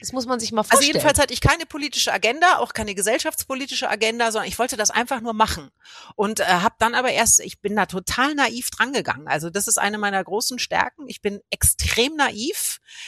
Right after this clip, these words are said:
Speaker 2: Ich denk mir erst hinterher immer, "Oh Gott, oh Gott, was hast du da gemacht?" Weil ich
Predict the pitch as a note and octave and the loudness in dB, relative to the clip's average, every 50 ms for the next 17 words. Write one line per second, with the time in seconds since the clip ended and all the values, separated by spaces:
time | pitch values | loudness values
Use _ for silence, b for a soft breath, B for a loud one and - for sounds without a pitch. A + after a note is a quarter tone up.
0 | B B - - - - - G#3 G#3+ B3+ B3+ B3 C4+ A#3 D3+ A3 - - - A#3+ | B B -4 -4 -4 0 0 0 0 0 0 -4 -4 -2 0 0 0 0 -2 -2
1 | D4+ E4+ E4 C#4+ C4+ C#4 - B3 B3 A#3+ A3 - G3 - A#3 A3 G3 F#3+ C4 A#3+ | 0 0 2 2 2 2 2 4 4 4 4 4 2 2 2 2 4 2 2 0
2 | - A3+ C#4 D4 - A3+ - G#3+ A3 G#3+ - A3 G3 F#3+ F3 F3 E3+ F3 G3+ E4 | 0 0 0 -2 -2 0 0 0 0 0 0 0 -2 -2 -2 -2 0 4 4 4
3 | G4 - - G#3+ F3+ - - | 4 4 2 0 0 0 -2